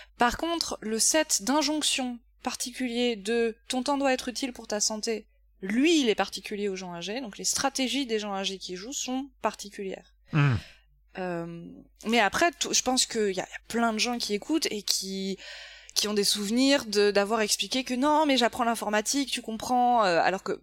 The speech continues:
Speaker 1: en vrai, quand tu joues à un M M O, tu, tes, tes compétences en code n'augmentent pas particulièrement, mais quand t'es
Speaker 2: Mhm.
Speaker 1: face à des gens qui savent pas,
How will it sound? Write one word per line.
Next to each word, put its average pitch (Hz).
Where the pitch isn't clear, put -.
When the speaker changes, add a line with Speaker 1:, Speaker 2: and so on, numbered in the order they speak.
Speaker 1:
en 147
vrai, 196
quand 175
tu 165
joues 165
à 156
un 151
M 156
M 160
O, 202
tu, -
tes, -
tes 185
compétences 208
en 185
code 214
n'augmentent 202
pas 175
particulièrement, 240
mais 247
quand -
t'es 160
Speaker 2:
Mhm. 147
Speaker 1:
face 214
à 202
des 208
gens 233
qui 214
savent 190
pas, 285